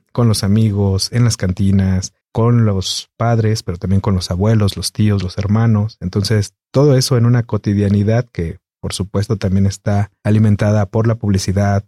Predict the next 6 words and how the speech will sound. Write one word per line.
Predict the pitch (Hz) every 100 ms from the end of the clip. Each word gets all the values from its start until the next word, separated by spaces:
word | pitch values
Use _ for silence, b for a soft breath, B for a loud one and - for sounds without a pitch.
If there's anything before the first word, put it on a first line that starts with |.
| -
el | 95
cine, | - 120 113 101 101 -
los | - 90
medios, | 98 110 104 98 95 - -
en | 117
fin. | 101 107 98